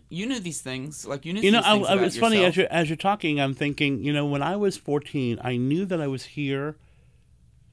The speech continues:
Speaker 2: to be different and to do something important. I just didn't know if I believed that anyone would ever see or allow me to.
Speaker 1: Yeah, and that's where trusting one's life,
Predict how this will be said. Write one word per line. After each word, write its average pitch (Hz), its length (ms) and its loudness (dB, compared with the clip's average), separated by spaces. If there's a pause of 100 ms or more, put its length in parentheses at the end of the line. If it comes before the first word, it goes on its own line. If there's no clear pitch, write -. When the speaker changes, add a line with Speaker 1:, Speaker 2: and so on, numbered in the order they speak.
Speaker 2:
to 127 100 -6
be 139 240 -2
different 135 680 -6 (500)
and 113 160 -6
to 117 80 -10
do 147 320 -6
something 120 460 -6
important. 110 640 -6 (720)
I 123 80 -4
just 151 320 -10
didn't 131 340 -6
know 123 360 -4
if 104 180 -10
I 101 160 -6
believed 107 720 -6
that 101 180 -8
anyone 101 380 -6
would 95 120 -8
ever 92 380 -8
see 98 560 -8
or 92 120 -8
allow 90 340 -8
me 82 160 -10
to. - 320 -18 (480)
Speaker 1:
Yeah, 113 180 -12 (140)
and - 160 -10
that's 196 280 -10
where 143 480 -10
trusting 117 600 -14
one's 110 280 -12
life, 98 600 -12